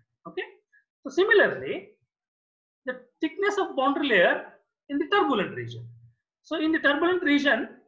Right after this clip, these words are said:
here the equation, this equation you have to make use. Okay. So this equation is available in the data handbook. I have shown here in the data handbook. Just now I show it. Okay. So this equation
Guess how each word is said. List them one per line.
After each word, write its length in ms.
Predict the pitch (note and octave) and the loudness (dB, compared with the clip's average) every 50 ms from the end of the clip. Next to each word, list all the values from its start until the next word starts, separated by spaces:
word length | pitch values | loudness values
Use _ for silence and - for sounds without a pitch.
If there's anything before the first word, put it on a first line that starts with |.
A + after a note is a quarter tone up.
| _ _ | _ _
here 220 | - D#4 F4+ F#4 - | 0 2 2 2 0
the 80 | C#4 | -2
equation, 520 | B3 - - E4 D#4+ - - C#4 D#4+ C#4+ G#3 | -6 -6 -4 -6 -4 -4 -4 -4 -6 0 2
this 180 | F4 F#4 F#4 | 2 2 2
equation 360 | F4+ - - D4+ - D4+ D#4 C#4+ | 0 -4 -6 -6 -8 -6 -6 -4
you 80 | G#3 | -4
have 100 | F#3 F#3 | -6 -6
to 80 | - - - | -8 -10 -14
make 120 | D#3+ A#2+ - - | -16 -18 -18 -20
use. 240 | - - _ _ _ _ _ _ _ _ _ _ | -20 -20 _ _ _ _ _ _ _ _ _ _
Okay. 160 | - F4 C5 C#5 - - _ _ _ _ _ _ _ _ | -6 -6 -6 -6 -10 -14 _ _ _ _ _ _ _ _
So 100 | - C4 | -10 -8
this 180 | B3+ C4+ - | -6 -6 -6
equation 340 | D4 C4+ C#4 D4 D4 D#4 D#4 | -8 -12 -12 -8 -6 -6 -4
is 60 | B3+ | -2
available 420 | A3+ G3+ G#3 A3+ - G3 A#3 C#4 F4 C5+ - - - _ _ _ - | -2 -2 -2 -2 -4 -4 -2 -4 -4 -4 -6 -10 -18 _ _ _ -8
in 80 | G3+ G3 | -4 -4
the 80 | - | -2
data 220 | - - - E3+ F3 | -2 -2 -2 -2 -2
handbook. 400 | E3+ E3 E3 F3 D4+ F#4 - D#4 | -4 -4 -6 -6 -6 -6 -4 -4
I 80 | G#3 E3+ | -6 -6
have 100 | D3 - | -4 -4
shown 200 | F3+ F3+ F3 F3+ | -6 -6 -4 -6
here 180 | - G3+ - - - | -8 -10 -12 -14 -16
in 80 | G#3 E3 | -14 -12
the 80 | D#3 | -8
data 180 | C#3+ D3 C#3+ D#3 | -8 -6 -6 -6
handbook. 200 | D3 C#3+ - - - | -8 -8 -12 -20 -20
Just 140 | - - - D#3+ | -20 -18 -14 -14
now 80 | D#3 | -12
I 40 | C#3 | -14
show 160 | - - D3 | -14 -12 -8
it. 200 | E3 C#4 F#4+ B4+ - - - _ | -4 -4 -4 -4 -6 -10 -16 _
Okay. 160 | - E4 - - - - _ _ _ _ _ | -6 -6 -6 -6 -8 -18 _ _ _ _ _
So 240 | _ - D#4 C4 G3 | _ -8 -8 -4 0
this 220 | F#3+ F4+ G4+ G4+ - | 2 2 2 2 -2
equation 440 | A3+ - A3+ G#3 G3+ - C#4 E4+ | -6 -6 -4 -4 -4 -2 -4 -4